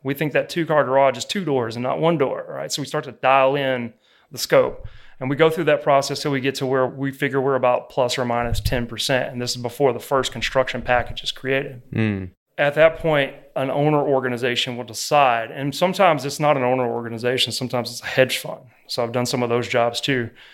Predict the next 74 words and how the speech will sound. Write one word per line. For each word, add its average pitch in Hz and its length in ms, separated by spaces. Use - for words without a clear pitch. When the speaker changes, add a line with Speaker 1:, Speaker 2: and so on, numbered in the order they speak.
Speaker 1:
but 117 120
they'll - 140
decide 165 380
on 131 100
whether 131 200
or 123 60
not 131 240
this 123 160
is 117 80
a 113 60
worthy 120 360
investment. 127 600
They'll 131 120
look 135 120
at 120 80
the 131 40
R 127 220
O 123 120
I. 139 360
They'll 143 80
say, - 180
"Well, 120 300
it - 80
co-, 139 300
we 139 100
think 147 240
it's 139 100
gonna 135 160
cost 131 280
this 131 160
much 123 220
to 104 60
build 185 340
it. - 240
We 123 120
think 139 260
we're 131 80
gonna 127 160
make 120 180
this - 160
much 120 240
in 120 220
revenue." 131 600
Squish 147 300
the 143 140
numbers 131 260
together 123 460
and 110 100
here's 120 260
an 117 60
R 120 180
O 131 120
I. 135 240
And 123 180
then 123 120
they 120 100
usually 123 300
have 123 200
some 127 180
sort 123 180
of 110 60
threshold 123 580
they 123 100
have 120 200
to 127 80
cross 135 600
in 123 200
order 113 160
to 120 200
approve 120 440
or 101 80
disapprove 113 720
that 117 200
project. - 600